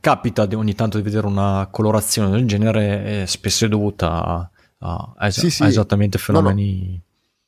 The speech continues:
Speaker 2: Ma sicuramente è visibile in,
Speaker 1: Sì,
Speaker 2: in
Speaker 1: sì, cioè, poi dopo è chiaro che se, eh, avendo le camere, eh, a multispettrali si riesce anche a, eh, enfatizzare ulteriormente la, l'effetto.
Speaker 2: Ah, molto bene, molto bene.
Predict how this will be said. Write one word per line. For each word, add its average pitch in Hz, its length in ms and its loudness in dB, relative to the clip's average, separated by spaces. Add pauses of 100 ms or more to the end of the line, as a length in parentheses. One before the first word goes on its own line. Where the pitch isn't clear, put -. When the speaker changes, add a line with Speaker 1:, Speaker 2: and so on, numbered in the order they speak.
(360)
Speaker 2:
Ma 131 100 -2 (100)
sicuramente 127 440 0
è 135 60 2
visibile 120 340 0
in, 113 140 0
Speaker 1:
Sì, - 100 -2
Speaker 2:
in 190 60 4
Speaker 1:
sì, 185 340 2
cioè, 165 180 2
poi 170 200 2
dopo 170 500 2
è 139 160 -4
chiaro 156 280 2
che 139 120 -6
se, 131 140 -2
eh, 131 80 2
avendo 123 680 0
le 120 220 -2
camere, 117 520 2
eh, 101 360 0
a 98 340 0
multispettrali 113 960 0
si 107 160 -2
riesce 101 280 -2
anche 101 280 -2
a, 95 400 -2
eh, 92 80 -8
enfatizzare 113 760 -4 (120)
ulteriormente 98 1080 -6
la, 90 640 -8
l'effetto. - 600 -12 (640)
Speaker 2:
Ah, 131 440 0
molto 170 540 -2
bene, 123 240 -2
molto 113 240 -6
bene. 87 280 -16